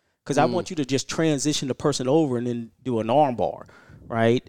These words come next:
Speaker 1: Or come up. Or I don't want you to get your legs locked around them and then they pick you up and slam you to the ground.
Speaker 2: Okay.
Speaker 1: So I teach a scissor so that they learn how to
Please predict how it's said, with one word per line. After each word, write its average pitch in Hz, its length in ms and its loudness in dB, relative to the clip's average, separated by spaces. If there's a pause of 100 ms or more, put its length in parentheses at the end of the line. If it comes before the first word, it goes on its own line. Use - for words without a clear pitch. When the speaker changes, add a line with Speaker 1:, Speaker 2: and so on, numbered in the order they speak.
Speaker 1:
Or 117 200 -4
come 147 320 0
up. - 360 2 (380)
Or 156 140 6
I 156 60 8
don't 151 160 2
want 160 160 2
you 165 60 2
to - 80 2
get 139 200 6 (360)
your 135 160 0
legs 143 340 4
locked 147 300 4
around 151 640 4
them 101 260 2 (220)
and 139 100 0
then 139 140 6
they 131 80 6
pick - 400 -2
you 147 160 -2
up 143 140 -4
and 120 80 -4
slam 156 380 0
you 131 100 -10
to 135 120 -4
the 113 120 -2
ground. 123 580 -4
Speaker 2:
Okay. 110 300 -4 (200)
Speaker 1:
So 127 140 0
I 123 80 6
teach 160 200 -2
a 120 60 0
scissor 185 480 4
so 135 200 -2
that 123 140 -6
they 131 120 2
learn 131 280 -2
how 127 180 2
to 113 180 0